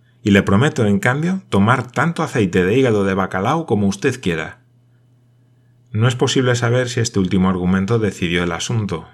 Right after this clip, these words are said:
pero es de creerlo, porque el doctor dijo sonriendo: "Entonces será necesario que vaya, querida Clara, y así tú te harás fuerte y gruesa, como tu papá y yo queremos.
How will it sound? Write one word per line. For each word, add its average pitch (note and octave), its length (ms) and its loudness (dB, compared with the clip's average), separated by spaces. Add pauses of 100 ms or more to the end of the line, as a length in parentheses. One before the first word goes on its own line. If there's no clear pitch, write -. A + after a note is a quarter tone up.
(120)
pero F2+ 220 -2
es F2 80 -2
de G#2 100 -2
creerlo, G#2 480 -2 (280)
porque G2 240 0
el F#2 100 2
doctor B2 380 -4
dijo A2 240 -2
sonriendo: E2+ 680 -2 (580)
"Entonces A2 680 0
será G2 320 0
necesario B2 580 -2
que G2+ 80 0
vaya, G2+ 400 -4
querida F#2 340 -4
Clara, A2 400 -8 (360)
y G#2+ 80 0
así D#3 340 0
tú A#2+ 240 -2
te A#2+ 80 -2
harás G#2 240 -2
fuerte C#3 440 -2
y G#2 80 0
gruesa, F2+ 600 -4
como F#2+ 240 -2
tu F#2+ 120 -4
papá A#2 280 -4
y C#3 40 -4
yo G#2+ 180 0
queremos. D#2+ 640 -10